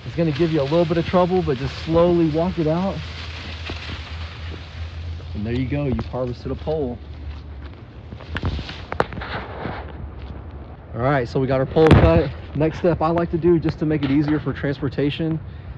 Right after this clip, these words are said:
is, uh, go and cut off the branches and do a last double check. Make sure there's no flaws in here. So what I'll do, get my clippers right here. And the branches, they grow on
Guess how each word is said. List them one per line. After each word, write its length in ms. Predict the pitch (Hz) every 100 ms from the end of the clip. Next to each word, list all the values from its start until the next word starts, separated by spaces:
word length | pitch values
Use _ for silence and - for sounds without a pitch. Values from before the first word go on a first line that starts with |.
| -
is, 240 | 107 107 120
uh, 140 | 107
go 220 | 107 156
and 120 | 139
cut 200 | 110 160
off 180 | 156 151
the 80 | 135
branches 640 | 110 120 147 160 160 156 - - - - -
and 140 | 120 120
do 160 | 127
a 20 |
last 560 | 110 113 131 143 139 113
double 300 | 131 117 110
check. 340 | - 117 104
Make 140 | 123 135
sure 120 | 139
there's 160 | 131 135
no 140 | 123
flaws 420 | - 123 127 139
in 120 | 147
here. 320 | 143 151 151 139 - - - - - -
So 80 | 131
what 80 | 131
I'll 160 | 143
do, 320 | 147 160 160 147 -
get 100 | 147
my 120 | 135
clippers 420 | - 165 160 151 170
right 180 | 151
here. 320 | 143 165 180 170 - - - - - - - - - - - - -
And 100 | 127
the 60 | 113
branches, 680 | 120 151 185 - 147 156 147 - -
they 100 | 156
grow 300 | 151 165 160
on 320 | 147 127 117